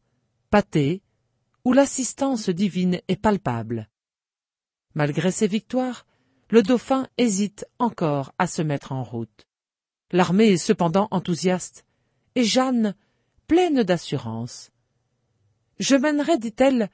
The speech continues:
le gentil dauphin Charles et sa compagnie, sûrement,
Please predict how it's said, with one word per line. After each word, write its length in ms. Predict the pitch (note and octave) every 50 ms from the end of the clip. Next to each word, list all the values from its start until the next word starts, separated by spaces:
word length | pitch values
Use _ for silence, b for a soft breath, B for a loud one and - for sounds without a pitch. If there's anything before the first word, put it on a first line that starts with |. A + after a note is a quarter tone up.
| _ _ _ _ _ _ -
le 120 | - A#3+ C4
gentil 400 | G#3+ - C#4+ C#4 - - C#4 G#3
dauphin 300 | A#3 A3 - A3 G#3 G3
Charles 380 | - - A3 G#3+ G#3 G3 F#3+
et 40 | F#3
sa 160 | - - F#3
compagnie, 580 | - - E3+ D3+ - D#3+ D#3 E3 F3+ G#3 G#3 - _ _ _ _ _
sûrement, 580 | - - - - E4 D4 - F3+ D3+ B2+ A#2 A#2+